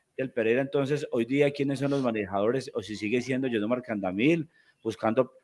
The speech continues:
porque no solamente aquí el que llega va, va a buscar derechos y los deberes que pagar seguridad social, pagar, por supuesto, prestaciones, pagar salarios, eh, pagar viajes. ¿Esto quién lo sigue manejando, Mauro, el Deportivo Pereira, y qué hay de nuevo al respecto?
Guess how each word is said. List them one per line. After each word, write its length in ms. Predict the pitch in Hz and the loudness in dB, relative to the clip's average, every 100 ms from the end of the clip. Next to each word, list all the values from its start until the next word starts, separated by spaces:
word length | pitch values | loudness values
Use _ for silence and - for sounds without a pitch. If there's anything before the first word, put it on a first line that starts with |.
| _ | _
porque 160 | 120 | 0
no 80 | 120 | 4
solamente 420 | 160 196 156 139 | 8 10 8 4
aquí 180 | 147 143 | 2 4
el 120 | 131 | 4
que 120 | 135 123 | 4 6
llega 460 | 127 123 123 - | 8 10 8 8
va, 220 | 127 123 113 | 8 8 6
va 160 | - | 6
a 40 | 120 | 6
buscar 340 | 113 120 117 | 6 2 2
derechos 500 | 117 156 196 135 113 | 6 6 4 0 0
y 60 | 120 | 4
los 160 | 117 | 6
deberes 420 | 120 113 127 147 | 8 8 6 2
que 380 | - 160 107 - _ - _ | 0 0 0 -2 _ -20 _
pagar 320 | 117 107 110 117 | 2 6 4 2
seguridad 480 | 120 113 104 98 | 0 2 4 2
social, 560 | 98 101 - 127 131 123 | 0 -8 0 4 4 4
pagar, 320 | 107 101 120 135 - _ - - | 2 4 2 -2 -16 _ -18 -2
por 120 | 117 | -2
supuesto, 440 | 104 95 104 - 104 | -2 -8 -8 -6 -6
prestaciones, 800 | 104 - 95 - 131 143 131 - | -6 -4 -6 0 4 4 2 0
pagar 320 | 101 95 98 | 0 0 -2
salarios, 800 | 101 101 117 147 135 123 - _ _ _ _ - | 0 2 6 6 6 0 -4 _ _ _ _ -2
eh, 140 | 107 | 0
pagar 420 | 104 101 101 101 98 | 6 6 8 4 4
viajes. 580 | 104 135 127 123 - _ - | 4 6 6 2 -4 _ -10
¿Esto 200 | 104 143 | -6 -4
quién 140 | 139 151 | 0 2
lo 80 | 135 | 4
sigue 220 | 147 143 | 6 6
manejando, 400 | 120 113 123 143 | 6 4 4 8
Mauro, 180 | 156 143 | 8 8
el 60 | |
Deportivo 480 | 123 110 101 135 139 | 4 2 2 2 4
Pereira, 260 | 117 120 135 | 2 4 2
y 60 | |
qué 140 | 127 139 | 4 4
hay 120 | 143 | 6
de 140 | 143 | 4
nuevo 240 | 143 143 139 | 6 6 6
al 60 | |
respecto? 440 | 110 - 135 - | 4 0 -2 -2